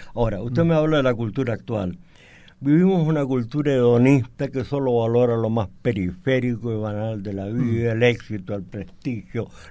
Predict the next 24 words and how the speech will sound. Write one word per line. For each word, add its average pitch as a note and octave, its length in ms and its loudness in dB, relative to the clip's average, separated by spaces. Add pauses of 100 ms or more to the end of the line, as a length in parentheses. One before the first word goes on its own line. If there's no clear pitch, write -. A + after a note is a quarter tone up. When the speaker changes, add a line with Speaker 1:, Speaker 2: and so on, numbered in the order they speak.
Speaker 1:
la G#2+ 180 4
competencia, A2 1000 0
los A2 180 -4
logros G#2+ 380 -6
materiales, G2+ 760 -6 (360)
con B2 140 -6
un D#3+ 200 -2
empobrecimiento A#2 1400 -6
gravísimo G#2+ 960 -4
de F2+ 80 -4
los F2+ 120 -6
valores G2 460 -6 (340)
de G2+ 180 -6
tipo A#2 360 -6
espiritual. F#2 720 -6 (380)
Claro, A2 460 -4
en A#2 120 0
esta F3+ 300 0
cultura A2+ 580 -8
que F#2+ 100 -10
es F#2 60 -8
propia A#2 360 -10
del G#2+ 140 -6
occidente, A2+ 720 -10